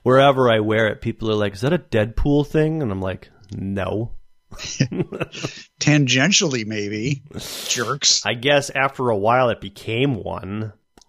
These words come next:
Speaker 1: Uh, but the whole point here is that the, the gold team is got a meeting with Emma Frost, and I think there's a tie-in here with X-Men number two eighty-one, or at least that's what the, uh, little narration bubble there tells me. The blue team is gonna go after,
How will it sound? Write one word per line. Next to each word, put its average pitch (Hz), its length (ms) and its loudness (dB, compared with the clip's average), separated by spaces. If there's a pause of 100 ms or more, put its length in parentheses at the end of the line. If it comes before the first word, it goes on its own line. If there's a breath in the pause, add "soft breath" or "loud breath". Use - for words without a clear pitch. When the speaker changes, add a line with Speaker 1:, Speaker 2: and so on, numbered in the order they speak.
(120)
Speaker 1:
Uh, 123 180 2
but 127 100 0
the 156 60 2
whole 208 180 4
point 202 360 2
here 185 180 2
is 160 100 0
that 160 180 -2
the, 113 300 -4 (460 loud breath)
the 107 80 -6
gold 226 480 4
team 208 440 -2
is 131 420 -4
got 151 240 0
a 143 40 2
meeting 156 380 2
with 110 200 0
Emma 143 220 2
Frost, 160 640 0
and 117 100 -6
I 107 60 -4
think 131 180 -8
there's 113 160 0
a 110 40 0
tie-in 139 580 0
here 135 220 2
with 107 220 -2
X-Men 120 320 -2
number 104 180 -4
two 143 300 -2
eighty-one, 123 480 0
or 107 80 -4
at 92 80 -10
least 117 180 -6
that's 110 200 -4
what 101 140 -4
the, 95 220 -6
uh, 90 280 -8 (440 soft breath)
little 101 160 -6
narration 107 600 0
bubble 101 220 -2
there 95 180 -4
tells 131 300 0
me. 143 140 2
The 117 120 -4
blue 185 320 0
team 190 360 2
is 131 100 0
gonna 107 220 -2
go 120 220 2
after, 104 540 -2